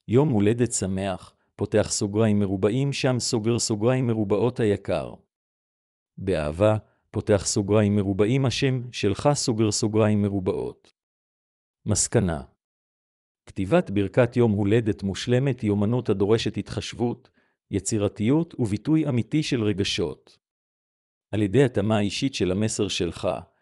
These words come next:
הבעת רגשות אמיתיים, יצירתיות, שמירה עליו חיובית,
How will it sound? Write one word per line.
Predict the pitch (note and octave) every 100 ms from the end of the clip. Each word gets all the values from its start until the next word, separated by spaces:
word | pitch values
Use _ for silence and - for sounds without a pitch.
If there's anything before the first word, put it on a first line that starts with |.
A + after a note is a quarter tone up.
| _ _
הבעת | - G2 A#2 D#3
רגשות | B2 G2 - C#3+ C#3
אמיתיים, | A2+ G#2 - G2+ F2 E2 E2 _ _ _ G2
יצירתיות, | G2+ - G#2 G#2 G2 G2 A2 - _ _ _ _
שמירה | - G#2+ G2+ A2+ C3
עליו | A#2 A2
חיובית, | F#2+ G#2+ F#2+ F#2 G#2+ A2+